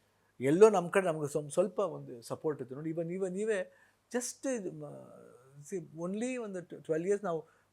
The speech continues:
ಮಾತಾಡಿರ್ತೀವಿ, ಒಂದು ಎರಡು, ಒಂದು ಐದು ಸಂದರ್ಶನ ಮಾಡಿರ್ತೀವಿ, ಇಲ್ಲ ಒಂದ್ ಜೊತೆ ಕೂತ್ಕೊಂಡು ಕಾಫಿ, ಟೀ ಕುಡ್ದಿರ್ತೀವಿ, ಅಷ್ಟೇ, ಅಷ್ಟೇ ಸಂಬಂಧ. ಆ, ರಕ್ತ ಸಂಬಂಧ ಅಲ್ಲ ಅದು. But ರಕ್ತ ಸಂಬಂಧಕ್ಕಿಂತ ಶ್ರೇಷ್ಠವಾದ ಸಂಬಂಧ ತಾನೆ ನಮ್ದು.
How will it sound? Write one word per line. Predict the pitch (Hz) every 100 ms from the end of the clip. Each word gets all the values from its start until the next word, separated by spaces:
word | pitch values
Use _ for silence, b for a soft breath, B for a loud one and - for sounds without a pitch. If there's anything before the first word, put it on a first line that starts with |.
| 131
ಮಾತಾಡಿರ್ತೀವಿ, | 135 165 214 190 185 180
ಒಂದು | 156 147 143
ಎರಡು, | 143 143 135 123
ಒಂದು | 127 131
ಐದು | 139
ಸಂದರ್ಶನ | 151 151 180 185
ಮಾಡಿರ್ತೀವಿ, | 156 135 156 202
ಇಲ್ಲ | 233 233 b b 202
ಒಂದ್ | 185
ಜೊತೆ | 202 202
ಕೂತ್ಕೊಂಡು | 208 185
ಕಾಫಿ, | 180 185 214
ಟೀ | 170 208
ಕುಡ್ದಿರ್ತೀವಿ, | 196 175 175 180
ಅಷ್ಟೇ, | 165 - 233 131 - _ b
ಅಷ್ಟೇ | 160 - 311
ಸಂಬಂಧ. | 269 208 151 104 - _ _ _ _ -
ಆ, | 175 180 170
ರಕ್ತ | 180 180
ಸಂಬಂಧ | 277 311 262 180
ಅಲ್ಲ | 131 113
ಅದು. | 92 _ _ _ _ _ _ _ _ _ _ _
But | 160 - 139
ರಕ್ತ | 131 -
ಸಂಬಂಧಕ್ಕಿಂತ | 240 254 254 262 254 247 285
ಶ್ರೇಷ್ಠವಾದ | 247 233 233 220
ಸಂಬಂಧ | 208 180
ತಾನೆ | 165 165
ನಮ್ದು. | 151 147 156 -